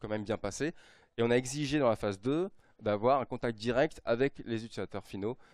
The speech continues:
Et c'est vraiment un point qu'il ne faut pas négliger. Après, ça dépend de la solution technique, évidemment, mais la nôtre, elle est hautement configurable. Et donc, c'est un aspect qui est vraiment primordial,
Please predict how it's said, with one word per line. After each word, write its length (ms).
Et 140
c'est 120
vraiment 240
un 40
point 140
qu'il 140
ne 60
faut 120
pas 140
négliger. 340
Après, 200
ça 100
dépend 240
de 60
la 60
solution 260
technique, 340
évidemment, 260
mais 80
la 60
nôtre, 260
elle 100
est 100
hautement 280
configurable. 640
Et 40
donc, 180
c'est 120
un 60
aspect 220
qui 100
est 40
vraiment 180
primordial, 520